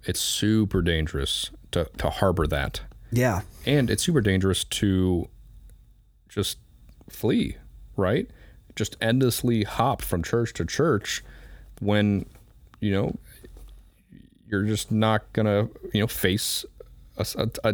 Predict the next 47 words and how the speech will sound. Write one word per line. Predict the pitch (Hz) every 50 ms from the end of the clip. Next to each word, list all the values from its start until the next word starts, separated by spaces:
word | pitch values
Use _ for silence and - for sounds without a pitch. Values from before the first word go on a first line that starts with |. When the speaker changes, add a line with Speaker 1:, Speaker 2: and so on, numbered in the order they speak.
| 92 - -
Speaker 1:
tiny | - - 117 113 113 117 113 104
inconvenience | 113 107 113 107 104 101 107 107 113 131 147 - -
or | 110 95
a | 87 -
problem. | - 92 87 85 104 127 127 120
Speaker 2:
Yeah. | 113 107
Speaker 1:
You're | 104 110
gonna | 110 - -
uproot | - 107 - - 95 95 101 107 117 -
your, | 107 98 95 92 90 - - - - - - -
your | - 85
family | - - 90 90 87 95 101 110 113 123 110
and, | 92 85 -
and | - 90 87
your, | 87 87 90 87
the | 80 87
roots | 85 87 90 104 - -
that | - 80
you | 73 92
put | - - 101 95 - - -
down | - 82 104
in | 117 101
a | 87
church. | - - 92 104 165 175 - - - - - - - - - - - - - - - -
It's, | - 95 - - - - 101
uh, | 95 90 92
it's, | 101 - - - - -
it's | 107 -
super | - 127 123 117 107
dangerous, | 95 90 85 82 78 73 73 71 - - - - -
right? | - 98 92
And | 92 92
I | 92
think | - - 104 92
that | - 92 90
if | 87 - - - - -
a |
lot | 87 90 95 92 90 92
of | 87 - - - -
people, | - - 98 - - 85
a | 92
lot | 98 90
of | -
churchgoers | - - 98 - - - 92 82 82 82 82 82 80 - - - - - - - - - - - - - - - - _
would | 98 92
just | 92 - -
be | - 92 87 80